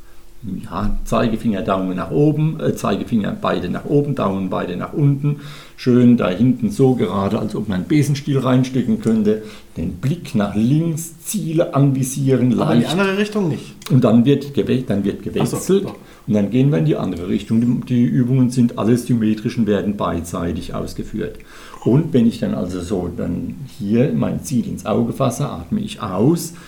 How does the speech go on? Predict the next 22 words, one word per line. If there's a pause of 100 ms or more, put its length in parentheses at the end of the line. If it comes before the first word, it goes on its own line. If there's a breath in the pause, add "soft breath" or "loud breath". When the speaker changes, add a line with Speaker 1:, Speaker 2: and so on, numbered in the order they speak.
(220 loud breath)
Speaker 1:
so
atme
ich
ein (680)
und
wieder (200)
aus. (220 loud breath)
Also
das
wäre
zum
Beispiel
eine
solche
Übung, (220 loud breath)
hat
viel
mit
der
Atmung
zu
tun,